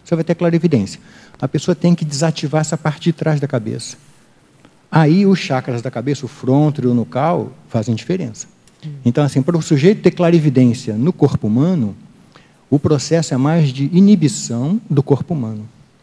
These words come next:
Speaker 1: Ele tem que inibir o corpo humano, desativar o corpo humano. Já a consciência, ela tem que ter maturidade pra ela, é, harmonizar o psicossoma dela.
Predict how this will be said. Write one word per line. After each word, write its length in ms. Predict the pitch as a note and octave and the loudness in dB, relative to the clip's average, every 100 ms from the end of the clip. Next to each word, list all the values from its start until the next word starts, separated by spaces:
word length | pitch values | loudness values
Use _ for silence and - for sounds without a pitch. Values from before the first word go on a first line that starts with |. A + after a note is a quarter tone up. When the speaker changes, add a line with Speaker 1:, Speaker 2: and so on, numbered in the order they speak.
| _ _ B2+ | _ _ -2
Speaker 1:
Ele 100 | A2 | 0
tem 160 | E3 | 2
que 120 | - | 4
inibir 300 | A3 F#3+ D#3 | 4 4 2
o 40 | G#3+ | 0
corpo 320 | C#3 - B2+ | 0 -2 -2
humano, 280 | A2 A2+ B2 | -2 0 -2
desativar 540 | A#2+ D#3+ D#3+ C3+ F3 | 0 -2 0 0 0
o 40 | G3+ | 0
corpo 340 | D3+ - - | 0 0 0
humano. 380 | B2 G#2 G2 A2 - _ - - - _ G2+ | 2 0 -2 -8 -16 _ -20 -20 -20 _ 0
Já 160 | F3 | 2
a 40 | A#3+ | 2
consciência, 800 | F3+ E3 - C#3+ F#3 D3+ - | 0 -2 0 0 0 -4 -2
ela 140 | D#3+ C#3 | -2 2
tem 140 | E3+ | 0
que 40 | D#3+ | 2
ter 100 | D3+ | 2
maturidade 760 | C#3+ C#3+ B2+ A#2 C3+ E3+ C3 | 2 -2 -4 -4 -2 -2 -4
pra 240 | B2 C#3 C3 | -6 -4 -2
ela, 460 | C#3+ D#3 F3 - - _ _ _ - | 0 0 -2 -4 -12 _ _ _ -8
é, 320 | B2+ B2+ B2+ C3 | -4 -4 -4 0
harmonizar 560 | E3 F3 F3+ D#3 C#3+ | 4 4 4 0 0
o 40 | D3+ | -2
psicossoma 580 | - E3+ F3 - F3 G3 | -4 -4 -2 -2 -4 -4
dela. 260 | C3+ A#2+ | -6 -8